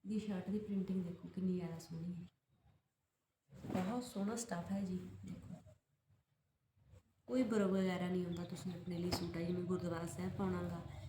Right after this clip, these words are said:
ਡੇਲੀ ਵੀਅਰ ਦੇ ਵਿੱਚ ਇਹ ਸੂਟ ਜਿਹੜੇ ਪਾਉਣੇ ਆ, ਜਾਂ ਤੁਸੀਂ ਆਪਣਾ ਸਰਦੀਆਂ ਦੇ ਵਿੱਚ ਆਪਾਂ ਆਮ ਆਉਣ ਜਾਣ ਵਾਸਤੇ ਸੂਟ ਬਣਾਉਣਾ, ਬਹੁਤ ਸੋਹਣਾ ਸੂਟ ਹੈ ਇਸ ਜਿਹੜਾ ਬਣੂਗਾ। ਇਹ ਕਲਰ ਹੈਗਾ ਆਪਣੇ ਕੋਲ ਇੱਕ, ਇਹਦੇ ਵਿੱਚ ਆਪਣੇ ਕੋਲ ਦੋ ਕਲਰ ਮਿਲ ਜਾਣਗੇ।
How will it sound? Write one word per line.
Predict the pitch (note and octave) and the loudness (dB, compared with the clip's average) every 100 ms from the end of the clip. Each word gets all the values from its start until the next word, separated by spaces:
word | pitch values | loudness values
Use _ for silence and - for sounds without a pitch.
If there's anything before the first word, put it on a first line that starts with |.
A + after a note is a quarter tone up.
| - - - | -10 -10 2
ਡੇਲੀ | F3+ F3+ G#3 G#3+ | 4 6 4 6
ਵੀਅਰ | G3+ G3 | 6 4
ਦੇ | G#3+ | 4
ਵਿੱਚ | F#3 - | 2 2
ਇਹ | G3 | 0
ਸੂਟ | G3 F3+ F3 | 2 0 2
ਜਿਹੜੇ | E3+ G3 | 0 0
ਪਾਉਣੇ | F#3 E3+ E3+ A3+ | 2 0 2 0
ਆ, | - - - - - - - | -2 -4 -4 -4 -4 -4 0
ਜਾਂ | F#3+ | 2
ਤੁਸੀਂ | G#3 G#3+ G3+ G3 G3 - - | 2 2 2 2 2 -4 -4
ਆਪਣਾ | F3 F3 F3+ | -2 0 0
ਸਰਦੀਆਂ | F#3 F3 F#3+ F3+ | 2 2 4 4
ਦੇ | F3 | 4
ਵਿੱਚ | F3 F#3+ | 2 0
ਆਪਾਂ | F3 E3+ F3 - F#3 | 0 -2 -2 -4 -2
ਆਮ | F3+ F3+ | 0 0
ਆਉਣ | F3 E3+ E3+ | 0 0 0
ਜਾਣ | E3 E3 | -2 -2
ਵਾਸਤੇ | E3 - E3+ | -4 -6 -4
ਸੂਟ | F#3 F3 | -2 0
ਬਣਾਉਣਾ, | F#3 G3 B3 | 0 2 2
ਬਹੁਤ | F#3 F#3+ | 0 0
ਸੋਹਣਾ | G3+ G3 | 0 0
ਸੂਟ | G3+ F#3+ F3 | 0 0 0
ਹੈ | D#3 | -2
ਇਸ | E3+ - - | -4 -6 -6
ਜਿਹੜਾ | E3+ G3+ - - _ - | -4 -4 -8 -16 _ -8
ਬਣੂਗਾ। | D#3+ E3 D3+ D3 - - - - - - - - - E3+ | -2 -2 -2 -6 -10 -2 -2 -2 -10 -10 -10 -10 -8 -4
ਇਹ | F#3+ | 0
ਕਲਰ | A3+ G#3+ | 2 4
ਹੈਗਾ | G#3+ A3 | 2 2
ਆਪਣੇ | A3+ G#3+ | 0 -2
ਕੋਲ | G#3 G#3 | 0 -2
ਇੱਕ, | - B3 - - | -4 -10 -10 0
ਇਹਦੇ | F#3+ | 0
ਵਿੱਚ | G#3 G#3+ | 2 0
ਆਪਣੇ | G3+ | 4
ਕੋਲ | F#3 F3+ | 6 6
ਦੋ | F3 E3 | 4 2
ਕਲਰ | E3 D#3+ | 0 0
ਮਿਲ | E3 D#3 | -2 -2
ਜਾਣਗੇ। | D#3 D#3+ F3 | -4 -4 -4